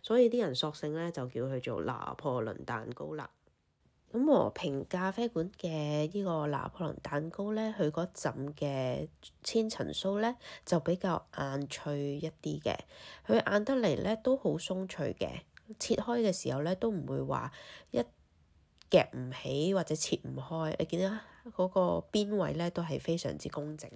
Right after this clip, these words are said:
嘅，同埋你見到呢，佢每一層呢，都好似有成一千層咁樣，唔知點樣可以做到呢個效果。呢個千層酥呢，雖然係比較硬身一啲，但係呢，都有鬆脆嘅效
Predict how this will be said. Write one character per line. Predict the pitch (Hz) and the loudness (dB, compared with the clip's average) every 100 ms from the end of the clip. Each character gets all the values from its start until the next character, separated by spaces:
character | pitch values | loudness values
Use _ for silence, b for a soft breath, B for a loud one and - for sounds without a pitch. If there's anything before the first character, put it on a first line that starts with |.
| 123 | -12
嘅， | - - B B B B | -14 -16 B B B B
同 | - 156 | -4 0
埋 | 139 | 2
你 | 151 | 0
見 | - 170 | -2 -4
到 | 170 156 | -2 -2
呢， | 185 214 | -2 -2
佢 | 165 | -2
每 | 165 143 | -2 -2
一 | 170 | -2
層 | - - - | -2 -4 -2
呢， | 151 | -4
都 | 156 170 | -2 -2
好 | 156 | -2
似 | 160 151 - - | -2 -4 -4 -4
有 | 135 | -4
成 | 127 131 | -4 -4
一 | 139 | -6
千 | 135 - 147 143 | 0 0 0 -2
層 | - - | -4 -8
咁 | - - | -8 -8
樣， | - - B B B B | -8 -8 B B B B
唔 | 139 | -2
知 | 131 175 | 0 -2
點 | 147 147 | -2 -4
樣 | 156 | -4
可 | 151 | -2
以 | 143 | -2
做 | 139 - | -2 -4
到 | 139 | -4
呢 | 135 139 | -2 -4
個 | 135 | -6
效 | 127 110 98 | -8 -12 -12
果。 | - 87 101 147 B B _ | -10 -8 -8 -10 B B _
呢 | 302 | 4
個 | 277 | 4
千 | - 285 277 | 4 2 0
層 | - 190 - | 0 -6 -2
酥 | - 214 220 | 0 4 4
呢， | 220 | 2
雖 | - 190 | 2 0
然 | 123 | -2
係 | - 143 135 | -6 -6 -4
比 | 165 | -2
較 | 180 165 147 | -2 -2 -2
硬 | 131 135 123 | -4 -4 -2
身 | - 185 180 | -2 -2 -2
一 | 185 | -4
啲， | - 185 | -2 -2
但 | - 151 143 | -2 -4 -2
係 | 190 | -2
呢， | 220 | -2
都 | 226 | 0
有 | 202 135 | 0 0
鬆 | 139 - 185 185 | -2 -2 -2 -4
脆 | - 135 131 | -4 -4 -4
嘅 | 135 131 | -4 -8
效 | - | -8